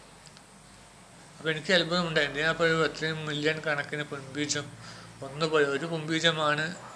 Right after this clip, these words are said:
പിന്നെ അണ്ഡാശയവുമായി, അണ്ഡവുമായി യോജിക്കുന്നത്, സ്ത്രീയുടെ, സ്ത്രീ, സ്ത്രീയുടെ,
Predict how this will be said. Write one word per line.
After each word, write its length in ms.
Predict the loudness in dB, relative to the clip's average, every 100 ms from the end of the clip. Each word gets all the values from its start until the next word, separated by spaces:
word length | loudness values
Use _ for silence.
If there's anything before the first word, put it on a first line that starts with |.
| -18 -20 -20 -20 -20 -20 -20 -12 0
പിന്നെ 540 | 0 2 -2 0 0 0
അണ്ഡാശയവുമായി, 880 | 0 4 6 6 4 0 -2 0 0
അണ്ഡവുമായി 520 | 0 2 2 2 -2
യോജിക്കുന്നത്, 720 | -2 -4 -6 -10 -12 -12 -10 -10
സ്ത്രീയുടെ, 500 | -8 -8 -6 -6 -6
സ്ത്രീ, 300 | -4 -6 -8 -14 -18 -18 -16 -12
സ്ത്രീയുടെ, 540 | -4 0 2 4 0